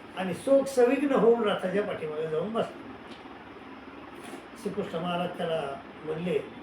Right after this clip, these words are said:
"अर्जुना, हे योग्य नाही, तू जे करतोस हे योग्य नाही. चित्वैनम संशयमेव मातिष्ठ तिष्ठ भारत.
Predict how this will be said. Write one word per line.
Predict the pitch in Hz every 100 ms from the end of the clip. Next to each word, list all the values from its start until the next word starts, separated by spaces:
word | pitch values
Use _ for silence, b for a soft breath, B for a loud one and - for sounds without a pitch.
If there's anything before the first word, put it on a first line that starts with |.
| -
"अर्जुना, | 170 170 151 - - - - - -
हे | 185 175
योग्य | 185 214 233
नाही, | 190 147 - - - -
तू | 214
जे | 185 185
करतोस | 190 180 214 214 - - - - - - -
हे | 127 175 156 143 135 - - - 156
योग्य | 170 190 202
नाही. | 147 151 - - - - - -
चित्वैनम | 233 254 233 254 302
संशयमेव | - 269 226 233 214 190 175 202 254 - - -
मातिष्ठ | 202 190 247 - 311 -
तिष्ठ | 214 -
भारत. | 160 139 135